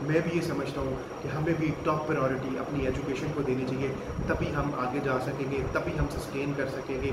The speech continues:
तभी हम आपको, खुद को बचा सकेंगे। वरना अगर तीन करोड़ बच्चा स्कूलों से बाहर होगा, अ, ह्यूमन डेवलपमेंट इंडेक्स के ऊपर हम दुनिया में ज़मीन के साथ लगे हुए होंगे,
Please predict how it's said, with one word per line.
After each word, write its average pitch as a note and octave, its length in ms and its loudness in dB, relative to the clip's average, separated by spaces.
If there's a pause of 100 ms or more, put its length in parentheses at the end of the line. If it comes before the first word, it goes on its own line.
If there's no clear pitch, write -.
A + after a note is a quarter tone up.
तभी D#3+ 480 -2
हम C#3+ 160 2
आपको, C#3 240 2 (440)
खुद C#3+ 160 -4
को B2+ 160 -2
बचा A2+ 200 -2
सकेंगे। A2+ 400 -6 (460)
वरना D3+ 260 4
अगर D3+ 240 2
तीन D3+ 280 -2
करोड़ D3+ 200 2
बच्चा C#3 280 0
स्कूलों C#3+ 300 -2
से C#3 120 -2
बाहर C3+ 300 0
होगा, A#2 380 0 (340)
अ, C3 40 -2
ह्यूमन D3 360 4
डेवलपमेंट C#3+ 440 2
इंडेक्स C#3 320 0
के D3+ 100 0
ऊपर C#3 140 0
हम C3+ 80 0
दुनिया C3+ 300 2
में C#3 120 2
ज़मीन C#3 340 2
के D#3 80 0
साथ C#3 240 0
लगे B2 200 2
हुए B2 100 2
होंगे, A2 580 -4